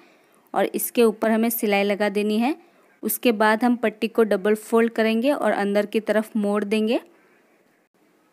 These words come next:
और ये मैंने कुर्ती का फ्रंट पार्ट लिया है, इसे हमें उल्टा रखना है और जो हमने योक कट किया है उसे भी हमें उल्टा ही रखना है।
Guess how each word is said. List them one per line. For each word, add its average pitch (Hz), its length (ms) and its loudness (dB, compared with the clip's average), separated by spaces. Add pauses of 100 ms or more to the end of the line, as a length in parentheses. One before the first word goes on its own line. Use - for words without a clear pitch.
(800)
और 220 140 0
ये 226 180 0
मैंने 233 260 2
कुर्ती 226 380 -2
का 240 160 -2
फ्रंट 202 380 -2
पार्ट 220 240 -2
लिया 220 220 2
है, 240 160 0
इसे 220 280 -4
हमें 220 180 2
उल्टा 202 400 -2
रखना 220 340 -2
है 262 200 -2 (140)
और 202 160 2
जो 220 160 0
हमने 226 220 0
योक 208 360 0
कट 214 200 -2
किया 214 240 -2
है 254 160 0
उसे 214 300 -2
भी 196 120 -2
हमें 226 200 0
उल्टा 208 360 -2
ही 233 140 2
रखना 220 320 -2
है। 240 160 0